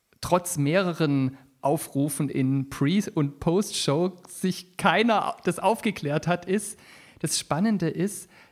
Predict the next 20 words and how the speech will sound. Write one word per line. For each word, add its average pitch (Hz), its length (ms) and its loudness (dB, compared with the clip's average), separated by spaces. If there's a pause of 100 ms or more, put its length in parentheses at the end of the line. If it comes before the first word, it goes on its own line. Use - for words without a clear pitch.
dass 151 240 -4
bei 156 100 0
unseren 139 440 -2
Live-Sendungen 127 920 -2 (920)
immer 170 220 0
eine 165 320 -2
ähnliche 170 440 -2
Anzahl 131 560 -4
von 117 440 -6
Hörern 110 360 -4
da 101 180 -12
ist. - 340 -18 (720)
Und - 160 -2
da 139 240 -2
wüsste 196 340 -2
ich 165 140 -6
doch - 340 -4
wirklich, 175 540 -4
wirklich 180 400 -4
gern, 196 320 0